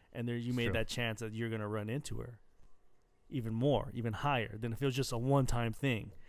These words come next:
Speaker 1: Now, if it was a one-time thing, then I'd be like, "You know what? Maybe you're, you know, you're right." But you were going there more than once, so
Speaker 2: But never had seen her.
Speaker 1: That's your fault for not looking.
Speaker 2: Dude, she wasn't there. I don't know where she was. <laughs>
Speaker 1: She probably, you
Speaker 2: But
Speaker 1: know what?
Speaker 2: she's found
Speaker 1: No,
Speaker 2: me now.
Speaker 1: she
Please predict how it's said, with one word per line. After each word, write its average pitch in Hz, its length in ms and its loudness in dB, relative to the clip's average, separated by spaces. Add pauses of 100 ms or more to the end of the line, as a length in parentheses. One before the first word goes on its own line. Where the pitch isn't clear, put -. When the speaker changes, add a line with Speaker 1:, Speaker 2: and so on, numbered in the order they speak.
(180)
Speaker 1:
Now, 139 100 4
if 113 60 0
it 127 40 -2
was 127 100 0
a 123 40 -4
one-time 147 380 -2
thing, 135 340 -4
then 117 100 -4
I'd 113 60 -4
be 110 60 -2
like, 107 200 -2
"You 131 100 -6
know 120 160 4
what? 139 220 4
Maybe 180 360 -2
you're, 175 340 -6
you 196 80 -10
know, 196 140 -6
you're 185 200 -6
right." 220 220 -8 (400)
But 113 280 -6
you 117 180 -4
were 110 160 4
going 123 300 0
there 104 320 -4 (640)
more 127 200 0
than 110 140 -2
once, 131 500 0
so 107 520 -6
Speaker 2:
But 160 160 10
never 143 280 8
had 113 160 4
seen 120 200 2
her. - 120 -4 (920)
Speaker 1:
That's - 280 0
your - 100 -8
fault - 240 -8
for - 80 -8
not - 180 -8
looking. - 260 -8 (260)
Speaker 2:
Dude, 139 220 -4 (220)
she 143 60 -4
wasn't 180 280 4
there. 240 380 6
I 143 60 0
don't 226 120 0
know 165 80 2
where 120 120 0
she - 120 -8
was. 101 380 -6 (260)
<laughs> 151 40 0 (260)
Speaker 1:
She 127 100 -4
probably, 156 260 8 (140)
you 175 60 4
Speaker 2:
But 170 80 12
Speaker 1:
know 185 60 12
what? 202 100 6
Speaker 2:
she's 151 140 6
found 160 360 12
Speaker 1:
No, 160 40 6
Speaker 2:
me 160 80 8
now. 147 260 10
Speaker 1:
she 123 60 8